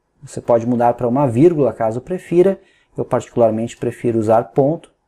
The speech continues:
neste contexto. Então, por fim, o último dígito, que será as casas depois da vírgula. Então, doze ponto cinco, por exemplo, o usuário digita um, dois, cinco, o cinco automaticamente estará depois do ponto,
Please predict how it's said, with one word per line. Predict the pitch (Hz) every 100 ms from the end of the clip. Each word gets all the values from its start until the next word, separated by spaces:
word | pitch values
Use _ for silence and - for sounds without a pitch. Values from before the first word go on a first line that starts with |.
| _ _ _ _ _ _ -
neste | 117 110 -
contexto. | 127 127 135 170 190 - _ _ _ _
Então, | 156 156 156 160 175 165 -
por | 196
fim, | - 170 165 180 185 _ _
o | -
último | 165 139 139 - 175
dígito, | 143 139 143 143
que | 156 -
será | - 131 123 135 143 _
as | 123 113
casas | - 127 117 117
depois | 117 - 127
da | 160
vírgula. | 151 127 131 143 185 202 -
Então, | - 107 98 98
doze | 107 127 127 120
ponto | 120 120 143
cinco, | - 147 139
por | - 165
exemplo, | 143 147 151 202 202
o | 131
usuário | 117 113 113 117
digita | 110 110 131
um, | 139 139
dois, | 147 156 160
cinco, | - 180 196 - _ _ _
o | -
cinco | 117 123 120
automaticamente | 123 120 120 127 - 123 110 135
estará | - 123 113
depois | 120 117 120
do | 123
ponto, | - 135 135 139